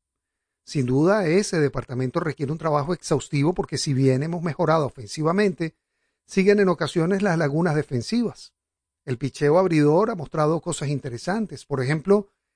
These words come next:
la llegada de un descarte desde los Rays, como es Chris Ellis, al que hemos visto bastante bien en sus dos últimas salidas, donde a pesar de no haber sido el hombre de la decisión, fueron partidos que al final se ganaron. John Means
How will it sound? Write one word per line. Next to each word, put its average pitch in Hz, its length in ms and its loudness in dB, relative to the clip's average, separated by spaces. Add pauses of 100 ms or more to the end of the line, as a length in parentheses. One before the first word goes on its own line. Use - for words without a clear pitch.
(200)
la 151 140 4
llegada 147 520 2
de 175 120 0
un 156 220 -2
descarte 180 680 0
desde 156 260 -2
los 170 140 -2
Rays, 180 420 -4
como 127 180 -6
es - 60 -12
Chris 151 320 -2
Ellis, 175 460 0 (260)
al 131 160 -6
que 131 460 4
hemos 127 280 -4
visto 151 300 2
bastante 139 460 2
bien 143 240 6
en 175 100 -4
sus 147 180 -4
dos 131 160 0
últimas 151 360 -2
salidas, 175 520 0 (320)
donde 160 320 4
a 143 120 2
pesar 165 480 2
de 214 100 0
no 147 140 2
haber 156 180 2
sido 180 260 4
el 160 120 4
hombre 180 320 4
de 127 140 0
la 117 100 -2
decisión, 185 680 -2 (420)
fueron 214 300 6
partidos 208 500 0
que 208 100 2
al 185 60 2
final 175 320 -2
se 185 140 -4
ganaron. 156 480 -2 (1000)
John 214 200 4
Means 240 560 0